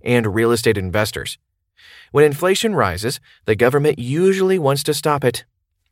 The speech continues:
The government's primary tool to battle inflation is raised interest rates,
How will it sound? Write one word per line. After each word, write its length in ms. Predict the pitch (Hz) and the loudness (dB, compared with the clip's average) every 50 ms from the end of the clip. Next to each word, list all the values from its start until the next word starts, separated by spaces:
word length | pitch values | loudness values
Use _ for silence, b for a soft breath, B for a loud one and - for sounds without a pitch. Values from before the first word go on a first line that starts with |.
| _ _ _ | _ _ _
The 120 | 147 151 | -4 -2
government's 400 | 147 175 196 208 214 214 214 - | 2 2 2 2 2 0 0 -2
primary 440 | - - 156 147 147 135 123 123 123 | -2 -2 0 0 2 2 2 0 0
tool 300 | 117 - - 113 113 123 | -2 -2 -4 -2 -2 -2
to 120 | 123 - 101 | -2 -2 -2
battle 320 | 90 98 104 104 101 98 | 0 0 0 0 -2 -4
inflation 580 | 92 92 - - 151 165 165 - 165 165 160 147 b b b b b b - | -6 -8 -4 -2 -2 0 0 -2 -2 -4 -4 -6 b b b b b b 0
is 220 | - 135 127 120 | 0 0 2 0
raised 460 | 101 90 107 107 107 107 110 107 - | -2 -2 -2 0 0 0 -2 -4 -4
interest 460 | - - 120 117 117 - 107 104 - - | -4 -4 -4 -2 -2 -2 -2 -2 -4 -6
rates, 340 | 95 76 - - - - | -8 -8 -10 -12 -14 -14